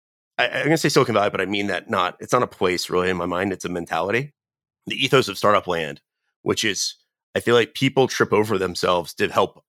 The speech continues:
be helpful to other people, which I, as I talk to more people in other, other, like, industries, I've realized how unique and special that is,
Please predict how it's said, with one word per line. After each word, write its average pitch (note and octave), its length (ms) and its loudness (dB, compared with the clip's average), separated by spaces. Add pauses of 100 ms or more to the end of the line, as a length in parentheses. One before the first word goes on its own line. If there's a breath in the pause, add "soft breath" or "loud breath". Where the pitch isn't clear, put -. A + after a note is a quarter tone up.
be G#2+ 100 -4
helpful F#2 340 -4
to F2 60 -2
other D#2 140 -6
people, - 360 -12 (300)
which - 160 -2
I, B2+ 180 6
as B2+ 160 2
I B2+ 120 4
talk C3 320 2
to D3 60 4
more A2+ 200 4
people G#2 220 0
in - 60 -2 (100)
other, F#2+ 260 2
other, F#2+ 440 0
like, E2+ 300 -4 (460)
industries, G#2 420 0
I've G2 200 0
realized A#2 280 2
how G#2+ 300 2
unique F#2 420 -6
and D#2 100 -6
special D#2 360 -4
that D#2 140 -8
is, - 380 -10